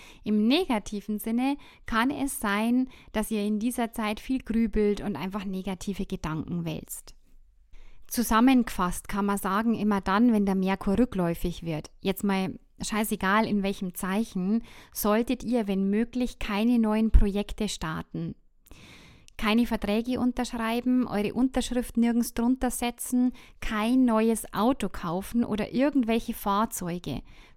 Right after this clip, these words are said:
weil ja Merkur auch, äh, den Fahrzeugen zugeordnet wird. Ihr solltet in dieser Zeit, ähm, besonders achtsam sein in der Kommunikation.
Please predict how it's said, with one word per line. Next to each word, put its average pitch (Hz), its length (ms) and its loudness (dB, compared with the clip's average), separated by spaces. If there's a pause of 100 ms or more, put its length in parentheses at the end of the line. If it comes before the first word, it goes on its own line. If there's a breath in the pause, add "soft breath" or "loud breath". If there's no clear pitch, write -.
weil 185 240 2
ja 262 180 6
Merkur 202 640 0
auch, 202 340 -2 (340 loud breath)
äh, 214 360 4
den 220 400 4
Fahrzeugen 202 640 0
zugeordnet - 840 -10
wird. - 320 -14 (840 loud breath)
Ihr 247 160 4
solltet 254 500 0
in 269 320 4
dieser 240 460 -2
Zeit, 208 720 -2 (180)
ähm, 220 340 4
besonders 233 520 0
achtsam 220 540 -4
sein 208 500 -4 (140)
in 220 120 2
der 202 120 0
Kommunikation. 202 1040 -2